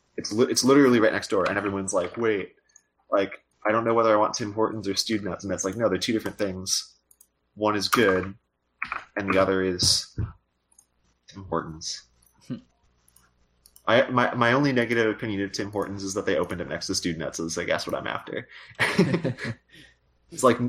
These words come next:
Speaker 1: it's like Noodles and Company. I can never forgive Noodles and Company because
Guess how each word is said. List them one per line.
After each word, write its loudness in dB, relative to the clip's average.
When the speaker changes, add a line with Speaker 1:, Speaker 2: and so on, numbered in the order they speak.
Speaker 1:
it's 0
like -2
Noodles 2
and -4
Company. -4
I 0
can -4
never 0
forgive -2
Noodles -2
and -6
Company -2
because 0